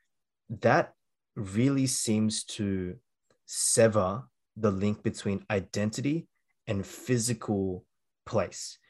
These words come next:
Like, previously, you'd have to go to a place or a city in order to, you know, jump into,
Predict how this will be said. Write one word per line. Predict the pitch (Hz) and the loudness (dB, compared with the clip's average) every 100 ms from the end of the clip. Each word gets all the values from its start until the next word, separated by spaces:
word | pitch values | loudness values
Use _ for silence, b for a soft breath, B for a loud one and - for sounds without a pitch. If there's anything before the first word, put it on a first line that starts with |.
| - | -6
Like, | 98 - | -6 -6
previously, | - 135 156 147 127 107 92 127 _ _ - | -2 0 2 0 0 -2 -2 -6 _ _ -2
you'd | 107 | 0
have | 110 107 | 2 0
to | 101 | -2
go | 104 | 0
to | 101 | 0
a | |
place | 92 - 143 139 | -2 0 0 0
or | 101 | -4
a | |
city | 95 - 151 113 110 B B - | -4 -2 0 0 -2 B B -8
in | 110 | -2
order | 101 101 | 0 -2
to, | 98 - 92 | -4 -6 -6
you | 107 | -6
know, | 95 - | -10 -10
jump | 107 104 107 104 | -4 4 4 4
into, | 117 95 - 95 90 | -2 -4 -4 -4 -4